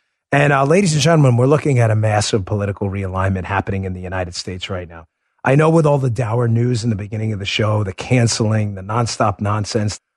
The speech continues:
I'm, I, I'm not surprised that many of you would say to yourself, "Dan, is it gonna get any better?"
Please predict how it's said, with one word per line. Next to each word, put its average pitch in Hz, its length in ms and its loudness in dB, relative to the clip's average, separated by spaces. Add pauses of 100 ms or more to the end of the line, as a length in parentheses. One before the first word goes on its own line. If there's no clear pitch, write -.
(120)
I'm, 110 280 -6 (320)
I, 120 160 2
I'm 120 220 4
not 135 300 2
surprised 110 560 0
that 107 100 -2
many 120 260 2
of 110 100 -2
you 113 120 -2
would 104 120 -8
say 104 200 -2
to 101 60 -4
yourself, 98 340 -2
"Dan, 123 300 2
is 120 200 0
it 117 80 0
gonna 113 200 0
get 104 120 -4
any 107 160 -8
better?" 98 360 -16